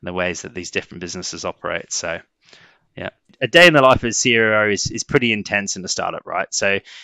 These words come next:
especially when you're, like, bootstrapped, um, and self-funded. So I think for me, um,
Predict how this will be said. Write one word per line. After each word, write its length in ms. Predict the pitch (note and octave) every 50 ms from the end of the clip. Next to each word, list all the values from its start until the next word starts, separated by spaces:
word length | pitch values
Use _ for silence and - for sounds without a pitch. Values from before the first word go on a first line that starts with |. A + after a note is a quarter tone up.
| - _ -
especially 400 | A#2 - - C3+ C3 - - C#3
when 160 | A#2+ A#2+ A2+
you're, 100 | A2 G#2+
like, 220 | G#2+ G#2 - - -
bootstrapped, 800 | A2+ A2+ A2+ - - - - A#2 B2+ D#3 - - - - - - - -
um, 380 | - G#2 G#2 G#2 G2+ G2+ G2+ G2+
and 160 | G2+ G#2 G2+
self-funded. 640 | - - A2 A2 - - A2+ A2 A2+ B2+ D#3+ F3 D#3+
So 420 | - - A#2+ G#2+ G#2+ G#2 G#2 G2+ - - - -
I 80 | G#2 G#2
think 180 | A#2 B2+ A2+
for 140 | - - A#2
me, 560 | A2 A2 A#2 A#2+ A#2 A2+ A2+ A2 G#2+ G2 - - - - - - - _ _ _ -
um, 680 | G#2+ G#2+ G#2+ G#2+ G2+ G2+ G2+ G2+ G2 G2 G2 G2 F#2+ -